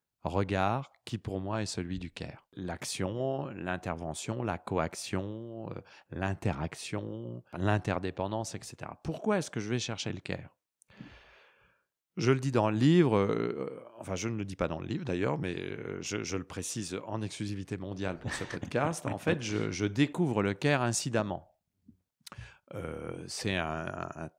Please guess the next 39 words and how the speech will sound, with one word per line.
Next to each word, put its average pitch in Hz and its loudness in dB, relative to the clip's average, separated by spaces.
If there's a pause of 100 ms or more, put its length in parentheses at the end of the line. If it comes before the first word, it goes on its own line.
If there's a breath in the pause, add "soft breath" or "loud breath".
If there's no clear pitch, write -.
(160)
un 87 -8
univers 101 0
philosophique 98 -2
qui - -14
ne 85 -10
m'est 82 -6
pas 95 4
familier. 87 -4 (720 loud breath)
Je 107 0
le 104 2
découvre 113 2
au 92 2
début 117 4
des 92 0
années 87 -4
deux 87 -4
mille. 151 -2 (480)
<coughs> - -2
Je 101 -4
sais 165 2
que - -8
ça 107 0
existe, 98 -6
ça 107 -8
commence 123 -2
à 107 0
m'intriguer. 101 -4 (920 loud breath)
Euh, 85 -2 (400)
et 101 -4
puis 143 -2
un 117 4
jour, 123 4
pour 104 0
en 101 4
avoir 95 4
le 87 0
cœur 80 0
net, 117 2
euh, - -8